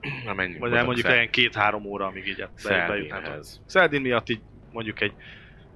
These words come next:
Speaker 2: fél óra alatt bejuttok. Mert tényleg minden kocsit részletesen átkutatnak, miért jött, honnan jött, és ezt,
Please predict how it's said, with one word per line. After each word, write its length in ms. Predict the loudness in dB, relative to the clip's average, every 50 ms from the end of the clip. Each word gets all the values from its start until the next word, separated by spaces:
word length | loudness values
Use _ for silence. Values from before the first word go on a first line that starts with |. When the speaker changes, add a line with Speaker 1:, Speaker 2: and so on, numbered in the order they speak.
| -20 -4
Speaker 2:
fél 240 | 2 4 4 4 4
óra 220 | 4 2 2 2
alatt 200 | 2 2 0 -2
bejuttok. 640 | -4 -6 -6 -8 -10 -10 -10 -10 -10 -12 -16 -20 -20 -20 -20 -20 -20 -20 -20 -20 -20 -20 -20 -20 -20 -20 -18 -12
Mert 160 | -6 0 4 6
tényleg 160 | 6 4 4
minden 260 | 0 0 0 -2 -2
kocsit 300 | -2 -2 -2 -2 -4 -8 -10 -8
részletesen 800 | -2 2 2 2 2 2 -2 -4 -2 0 0 0 0 -2 -6 -4 0
átkutatnak, 800 | 2 2 2 2 0 -4 -8 -6 -4 -6 -6 -6 -8 -10 -8 -2
miért 380 | 2 4 6 6 4 4 2
jött, 220 | 0 2 2 2 2
honnan 420 | 2 2 2 4 4 2 2 4
jött, 340 | 4 2 2 0 0 -2 -6
és 160 | -6 -6 -6
ezt, 200 | -6 -8 -10 -14